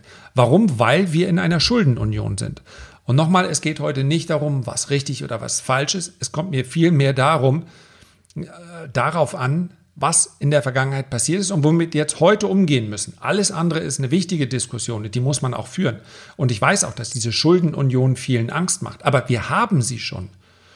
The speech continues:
Und wie ich an anderer Stelle schon mal gesagt habe, die ist jetzt auch in Stein gemeißelt. Wer soll denn jetzt noch aus dem Euro austreten? Wer kann sich das noch erlauben? Ja,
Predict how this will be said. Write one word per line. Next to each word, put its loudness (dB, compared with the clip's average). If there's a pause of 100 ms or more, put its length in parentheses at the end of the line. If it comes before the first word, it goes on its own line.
(180)
Und 4
wie 6
ich 0
an 0
anderer 2
Stelle 0
schon 0
mal 0
gesagt -2
habe, -4 (220)
die -4
ist -6
jetzt -4
auch -4
in 0
Stein 0
gemeißelt. 0 (120)
Wer 4
soll 2
denn 2
jetzt 0
noch -2
aus -2
dem -2
Euro 2
austreten? -4
Wer 4
kann 0
sich 2
das 0
noch 0
erlauben? 0
Ja, 2